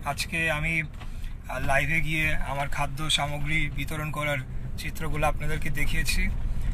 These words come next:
আমি খালি একটা কথা যেটি, আহ, সবাইকে বলতে চাই যে আমি কোনো, আহ, আহ, ধরনের, আহ, সমাজসেবামূলক কার্যক্রম সেটিকে প্রচার করার বিপক্ষে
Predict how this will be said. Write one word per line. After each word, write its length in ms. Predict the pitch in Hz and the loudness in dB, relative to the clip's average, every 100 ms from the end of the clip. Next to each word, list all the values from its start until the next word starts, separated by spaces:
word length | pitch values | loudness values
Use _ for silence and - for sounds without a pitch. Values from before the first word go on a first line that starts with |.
| - - | 2 0
আমি 240 | 139 156 | 2 2
খালি 280 | 160 165 160 | 2 4 4
একটা 280 | 156 175 165 | 2 2 0
কথা 380 | 165 175 165 160 - - - - | 0 4 4 4 -2 -8 -8 -4
যেটি, 520 | 151 156 156 151 147 | -4 -2 -2 0 0
আহ, 260 | 135 127 131 | 2 2 2
সবাইকে 420 | 139 147 147 170 | 0 2 0 -2
বলতে 300 | 151 151 165 | -4 -4 -4
চাই 280 | 147 156 165 - - - | -2 -2 -2 -6 -10 -8
যে 120 | 143 | 0
আমি 460 | 147 143 156 156 151 - | 2 2 2 0 -2 -4
কোনো, 300 | 156 156 156 | -4 -2 -2
আহ, 60 | 156 - - - 135 | -4 -6 -8 -4 0
আহ, 640 | 131 127 - 123 120 123 | 0 0 -6 -8 -8 -6
ধরনের, 460 | 135 151 156 160 143 | -4 -2 0 0 -2
আহ, 480 | - - - - | -4 -6 -6 -4
সমাজসেবামূলক 960 | 135 - 156 165 - 170 160 160 160 160 | -2 0 0 0 0 0 0 0 -2 0
কার্যক্রম 640 | 156 151 156 160 156 156 160 - - | 2 2 -2 -2 -2 -2 -4 -8 -6
সেটিকে 560 | - 143 151 160 156 151 | -6 -4 -4 -2 -2 -2
প্রচার 320 | - 156 170 151 | -4 0 2 2
করার 320 | 165 156 151 143 - - | 2 2 2 -2 -8 -8
বিপক্ষে 560 | 135 147 156 156 - | -6 -4 -2 -4 -6